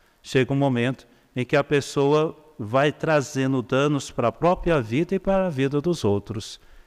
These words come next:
Então, Jesus vai dizer, "Decida-se." "Ah, mas eu tô com medo, eu não sei se vai dar certo." Decida-se.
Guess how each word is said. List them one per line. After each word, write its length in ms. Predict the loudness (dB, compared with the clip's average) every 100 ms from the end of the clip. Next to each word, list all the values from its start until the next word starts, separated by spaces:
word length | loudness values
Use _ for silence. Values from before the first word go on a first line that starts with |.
| _ -4
Então, 480 | 0 2 2 2 -6 -18 -14
Jesus 480 | -2 0 2 -2 0
vai 160 | 0 0
dizer, 500 | 0 -2 -2 -4 -4 -12 _ _ -2
"Decida-se." 920 | -2 -2 -2 0 2 0 -2 -10 -14 -18 -20 _ _ _
"Ah, 160 | 0 2
mas 240 | 0 0
eu 100 | 0
tô 140 | 0
com 160 | 0 0
medo, 460 | 2 2 2 2 0
eu 20 |
não 140 | -2
sei 180 | -2 -2
se 160 | 0 2
vai 140 | 2
dar 180 | 2 0
certo." 420 | 0 0 0 -2
Decida-se. 1040 | -4 -6 -4 0 0 0 -2 -4 -10 -14